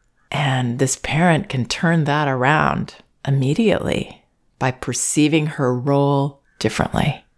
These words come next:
and perceiving her daughter's behavior differently, more accurately.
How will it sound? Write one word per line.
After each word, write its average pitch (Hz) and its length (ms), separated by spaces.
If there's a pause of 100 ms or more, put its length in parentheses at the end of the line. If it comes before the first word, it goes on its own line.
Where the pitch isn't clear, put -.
(300)
and 117 160
perceiving 135 680
her 135 140
daughter's 120 920
behavior 120 800 (180)
differently, - 680 (480)
more 123 180
accurately. - 800